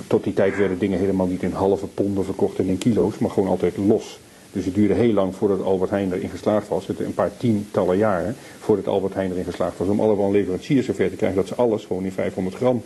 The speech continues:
verpakkingen verpakten, zodat je dat dan in een supermarkt weer kon verkopen. Dus dat heeft heel lang geduurd. Dat was in negentien zestig, toen hadden ze zeshonderd producten, nu hebben we twintigduizend producten als je in een grote supermarkt gaat kijken. Dus als je zegt dat de wereld complexer wordt, dan wordt die ook echt complexer.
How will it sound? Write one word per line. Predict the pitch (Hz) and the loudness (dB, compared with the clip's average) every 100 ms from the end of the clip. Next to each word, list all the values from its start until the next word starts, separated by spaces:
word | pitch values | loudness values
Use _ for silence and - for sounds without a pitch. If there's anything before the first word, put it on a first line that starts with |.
| - - | -10 -4
verpakkingen | - - 110 - 92 85 - - - | -2 0 -2 -2 -6 -8 -14 -20 -20
verpakten, | - 104 - 107 - 127 - - - | -4 -4 -2 -4 -4 -12 -14 -20 -10
zodat | 110 104 | -2 -2
je | 107 | 0
dat | 101 | 0
dan | 101 | 0
in | 101 | 0
een | 107 | 2
supermarkt | - 170 127 110 104 | 0 0 0 0 -4
weer | 104 | -6
kon | 107 | -6
verkopen. | 98 127 98 90 | -2 -2 -2 -2
Dus | 98 | -2
dat | 131 | 0
heeft | 147 139 | 2 2
heel | 135 | 2
lang | 120 104 | 0 -4
geduurd. | 92 85 - - - - - - | -12 -16 -18 -20 -20 -20 -20 -2
Dat | 110 | 0
was | 127 | 2
in | 151 | 4
negentien | 143 123 131 | 2 2 -6
zestig, | - 165 - 151 - _ _ - - | 0 0 0 -6 -6 _ _ -20 -6
toen | 127 | 0
hadden | 139 127 | 0 0
ze | 123 | 0
zeshonderd | 147 151 113 104 | 0 0 -4 -4
producten, | 104 95 92 123 | -4 -4 -2 2
nu | 117 | 2
hebben | 117 | 2
we | 117 | 0
twintigduizend | 127 107 101 123 123 95 | 0 0 0 0 0 -4
producten | - 85 92 | -12 -12 -12
als | 92 | -14
je | - | -14
in | |
een | 87 | -12
grote | - 85 | -8 -10
supermarkt | - 87 - 87 | -10 -12 -10 -12
gaat | - - | -12 -12
kijken. | 98 - - - - - - | -14 -14 -20 -20 -20 -20 -8
Dus | - 123 | -2 0
als | 104 | 2
je | 113 | 2
zegt | 123 | 0
dat | 120 | 0
de | 101 | 0
wereld | 110 113 - | 2 2 2
complexer | - 120 127 123 | 0 0 2 2
wordt, | 117 | 2
dan | 123 | 2
wordt | 107 101 | 2 0
die | 95 | -2
ook | |
echt | 127 - | -4 -6
complexer. | 95 156 127 - | -2 0 -2 -4